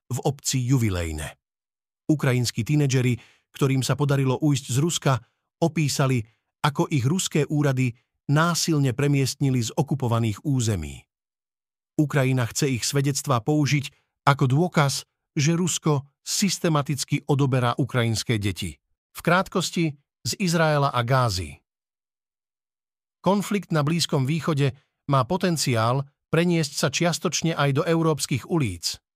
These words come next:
myslí si expertka na Blízky východ Irena Kalhousová. Idea Hamasu sa podľa nej oslabí len v momente, keď Palestínčania budú mať lepšiu perspektívu.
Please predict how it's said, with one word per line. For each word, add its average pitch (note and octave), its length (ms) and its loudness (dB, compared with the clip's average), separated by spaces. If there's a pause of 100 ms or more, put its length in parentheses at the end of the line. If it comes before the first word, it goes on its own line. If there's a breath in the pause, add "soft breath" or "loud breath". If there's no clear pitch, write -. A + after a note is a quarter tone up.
(220)
myslí C3+ 240 0
si A2+ 160 -2
expertka C3+ 720 -2 (320 soft breath)
na B2+ 160 2
Blízky D3+ 400 0
východ D3 400 0 (320)
Irena D3+ 320 2
Kalhousová. A2+ 960 0 (720)
Idea C3 320 2
Hamasu D3+ 560 2 (240 loud breath)
sa - 160 0
podľa F3 320 0
nej E3+ 160 2
oslabí D#3 480 2
len B2+ 160 2
v G2+ 80 -2
momente, D#3+ 460 2 (420 loud breath)
keď D3+ 160 -4
Palestínčania D#3 840 0
budú C#3 280 2
mať C3 160 0
lepšiu D3+ 400 2
perspektívu. G#2 720 -2